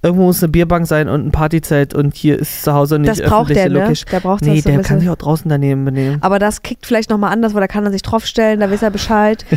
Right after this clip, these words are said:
Speaker 1: Ja.
Speaker 2: So, so eine Disco-Kugel
Speaker 1: Ja.
Speaker 2: irgendwo anhängen, die man mit, aus Alufolie, die man abtreten kann.
Speaker 1: Ja.
Speaker 2: Die machen das hier unten. Wir machen ein kleines, wir ma-, wir holen ihm seinen polnischen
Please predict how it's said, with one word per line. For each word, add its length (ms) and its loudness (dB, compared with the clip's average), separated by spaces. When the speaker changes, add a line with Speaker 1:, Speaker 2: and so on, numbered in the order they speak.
Speaker 1:
Ja. 140 0
Speaker 2:
So, 140 4
so 120 2
eine 100 2
Disco-Kugel 520 2
Speaker 1:
Ja. 60 4
Speaker 2:
irgendwo 220 2
anhängen, 360 2
die 120 2
man 160 2
mit, 240 0
aus 160 -2
Alufolie, 560 2
die 100 4
man 140 0
abtreten 480 0
kann. 320 0
Speaker 1:
Ja. 760 4
Speaker 2:
Die 60 -2
machen 240 0
das 120 0
hier 120 0
unten. 240 0
Wir 100 2
machen 200 0
ein 60 0
kleines, 380 0
wir 80 2
ma-, 160 -2
wir 160 2
holen 220 4
ihm 80 2
seinen 340 0
polnischen 800 2